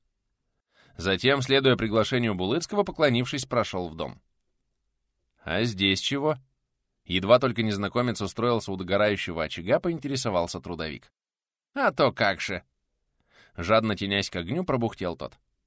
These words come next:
«Князья чего-то там вновь не поделили, да алми медлук надлога пошли. Мы со стариками да бабой как плато ушлыхали, так с мальцами в клепости каль пласились.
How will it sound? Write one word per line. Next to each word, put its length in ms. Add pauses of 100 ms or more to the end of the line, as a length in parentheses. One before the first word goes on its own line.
(220)
«Князья 580
чего-то 440
там 240
вновь 280
не 100
поделили, 520
да 280
алми 220
медлук 320
надлога 420
пошли. 480 (720)
Мы 200
со 120
стариками 560
да 160
бабой 300
как 200
плато 380
ушлыхали, 560
так 180
с 60
мальцами 480
в 80
клепости 540
каль 220
пласились. 680